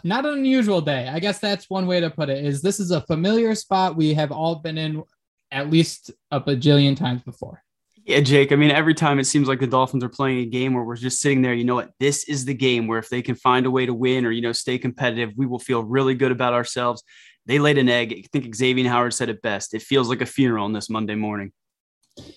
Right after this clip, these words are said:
Speaker 1: Josh, I think this is a team that, I don't know, needs to bury a football or something. I mean, that was just a,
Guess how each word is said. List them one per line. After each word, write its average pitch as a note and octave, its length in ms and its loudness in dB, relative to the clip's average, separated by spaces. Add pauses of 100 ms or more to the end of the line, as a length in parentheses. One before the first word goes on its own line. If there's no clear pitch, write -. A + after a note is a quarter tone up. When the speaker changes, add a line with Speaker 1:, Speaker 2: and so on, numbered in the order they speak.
(140)
Speaker 1:
Josh, G#3+ 300 4
I F3 160 -2
think C4 280 0
this A#3+ 160 2
is F#3+ 80 0
a F3 80 0
team F#3+ 380 0
that, D#3+ 340 0
I E3 120 -4
don't C#3 140 -2
know, C3 140 -2
needs C3+ 260 -4
to B2 240 -8
bury E3+ 380 6
a A#2+ 100 4
football E3+ 580 0
or A#2 80 -6
something. D#3+ 600 -4
I B2+ 80 -4
mean, D3 160 -2
that G3 180 0
was G#3 160 -4
just G3 220 -8
a, F3 180 0